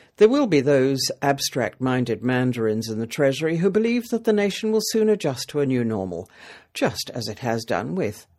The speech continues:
ten pounds for a packet of cigarettes, five pounds for a pint, and around one pound fifty per litre for petrol.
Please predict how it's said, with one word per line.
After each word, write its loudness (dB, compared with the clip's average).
ten -4
pounds -6
for -8
a -6
packet -8
of -14
cigarettes, -8
five 0
pounds -2
for -6
a -4
pint, -4
and 0
around 4
one 0
pound -4
fifty -4
per -4
litre -2
for -6
petrol. -6